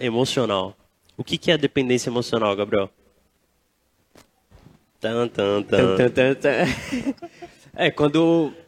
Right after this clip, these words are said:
Speaker 2: uma pessoa, ela depende da outra pra ser feliz, né? Ela,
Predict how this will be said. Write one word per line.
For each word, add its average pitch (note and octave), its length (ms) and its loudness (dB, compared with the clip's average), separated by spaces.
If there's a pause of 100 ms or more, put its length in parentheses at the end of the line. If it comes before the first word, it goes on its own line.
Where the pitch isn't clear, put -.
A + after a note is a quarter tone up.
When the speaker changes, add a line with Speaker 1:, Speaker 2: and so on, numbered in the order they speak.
(280)
Speaker 2:
uma C#3 180 2
pessoa, D#3+ 540 4
ela D#3+ 160 4
depende D#3 480 4
da F3 180 4
outra E3 300 2
pra E3+ 120 -6
ser E3 140 -4
feliz, F#3+ 500 -6 (240)
né? C3+ 240 -4
Ela, B2 400 -2